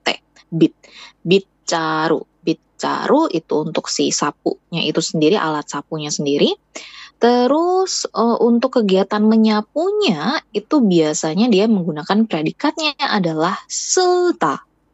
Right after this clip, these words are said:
Selta. Selta ini dia menggunakan sang siot ya, S-nya di double, se, ya, selta, eh, artinya sendiri adalah menyapu ya,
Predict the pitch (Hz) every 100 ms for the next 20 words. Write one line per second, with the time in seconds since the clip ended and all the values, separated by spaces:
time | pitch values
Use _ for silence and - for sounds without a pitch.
0 | _ - - 339 339 339 339 339 320 147
1 | - - _ _ _ _ _ - - -
2 | 330 330 330 - 156 185 277 190 226 202
3 | 185 190 165 151 151 160 175 202 180 202
4 | 226 208 - 170 175 - 208 185 170 151
5 | - - 269 - - 320 302 349 392 _
6 | _ - - _ - 170 - 294 311 311
7 | 320 311 147 147 277 392 _ - _ _
8 | - 160 175 202 247 269 277 269 262 294
9 | 220 180 185 208 208 208 185 - 339 -
10 | _ - 160 208